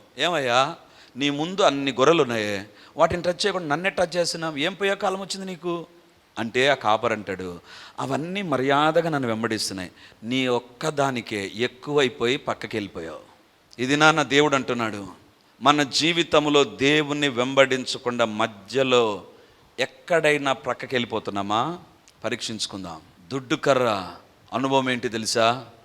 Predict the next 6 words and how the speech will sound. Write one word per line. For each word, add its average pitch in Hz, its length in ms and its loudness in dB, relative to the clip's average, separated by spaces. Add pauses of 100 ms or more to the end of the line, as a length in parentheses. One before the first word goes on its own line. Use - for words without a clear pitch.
(380)
అది 113 180 -2
నిన్ను 107 220 -4 (280)
క్రమంలో 123 540 4
ఉంచుతుంది, 98 580 -6 (520)
క్రమములో 151 500 4
ఉంచుతుంది. 110 600 -4